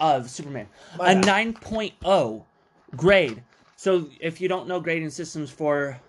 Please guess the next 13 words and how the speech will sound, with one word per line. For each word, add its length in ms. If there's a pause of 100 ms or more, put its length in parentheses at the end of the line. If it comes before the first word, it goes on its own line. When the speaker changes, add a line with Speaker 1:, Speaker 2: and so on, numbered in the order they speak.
(240)
Speaker 1:
comics, 420
it 40
goes 200
from 140
a 40
zero 360
to 160
a 40
ten. 260 (1000)
A 100
ten 320
is, 140
like, 200